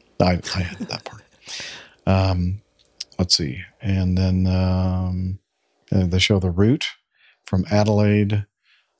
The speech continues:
uh, Port Hedland, Cocos Islands, Colombo, Sri, Sri Lanka, Muscat, Oman, Hurghada, Egypt,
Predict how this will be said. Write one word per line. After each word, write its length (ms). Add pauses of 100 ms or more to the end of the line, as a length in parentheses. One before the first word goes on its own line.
(120)
uh, 480 (240)
Port 400
Hedland, 600 (100)
Cocos 440
Islands, 680 (500)
Colombo, 760
Sri, 480
Sri 200
Lanka, 560 (540)
Muscat, 540
Oman, 680 (800)
Hurghada, 800 (200)
Egypt, 580